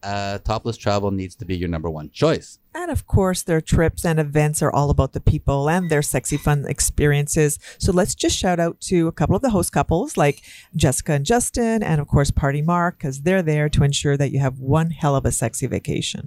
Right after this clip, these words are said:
Speaker 1: Absolutely. And like this Bliss Cruise, you'll find us on many of the amazing Topless Travel trips. But listen up.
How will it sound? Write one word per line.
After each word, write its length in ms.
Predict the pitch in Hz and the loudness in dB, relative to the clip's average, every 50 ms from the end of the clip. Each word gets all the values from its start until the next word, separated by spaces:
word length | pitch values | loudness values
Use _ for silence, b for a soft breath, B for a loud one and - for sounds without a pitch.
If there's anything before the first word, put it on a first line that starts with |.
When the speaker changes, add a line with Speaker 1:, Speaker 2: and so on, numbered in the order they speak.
| - - | -14 -14
Speaker 1:
Absolutely. 800 | 95 101 98 - - - 92 92 95 90 71 104 120 135 131 - | -14 -14 -12 -12 -6 -2 2 4 4 4 4 2 0 0 0 0
And 340 | 101 101 98 95 92 95 | 0 2 2 2 0 0
like 260 | 92 92 95 95 - _ _ _ | -2 -2 -2 -4 -4 _ _ _
this 180 | _ 92 87 - | _ -12 -12 -10
Bliss 300 | - - 85 82 - - | -8 -6 -4 -4 -6 -8
Cruise, 460 | - - - - 143 196 254 - - | -14 -4 0 2 2 2 2 2 4
you'll 80 | 120 - | 2 2
find 280 | - - 87 87 87 | 4 2 0 0 0
us 140 | 85 82 - | -2 -2 -2
on 300 | 87 85 87 87 90 92 | -2 -2 0 0 0 2
many 260 | 98 117 143 170 170 120 | 2 2 2 2 2 0
of 100 | 95 87 | -2 -2
the 80 | 90 92 | -4 -4
amazing 420 | 85 90 90 87 82 - 87 85 | -4 -4 -6 -6 -6 -8 -10 -6
Topless 360 | - 90 87 85 - 82 - | -2 -2 -2 -2 -6 -14 -18
Travel 360 | - - 87 85 80 73 - - | -6 -4 -4 -4 -4 -6 -12 -18
trips. 320 | - - 147 190 - - | -6 -4 -4 -4 -4 -8
But 200 | - - - - | -10 -10 -10 -4
listen 260 | 107 107 95 - 107 107 | -2 -4 0 0 0 0
up. 220 | 139 190 - | 0 -2 -4